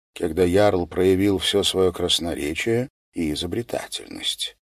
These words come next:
Ныне он просчитал и поведение возможных спутников, потому что как только Ерикан с Юти попытались покинуть замок, им преградили путь стражники.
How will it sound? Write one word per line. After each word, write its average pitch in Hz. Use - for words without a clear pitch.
Ныне 156
он 127
просчитал 127
и 113
поведение 107
возможных 101
спутников, -
потому 98
что 104
как 104
только 120
Ерикан 104
с -
Юти 110
попытались 104
покинуть 98
замок, 113
им 160
преградили 175
путь 117
стражники. 67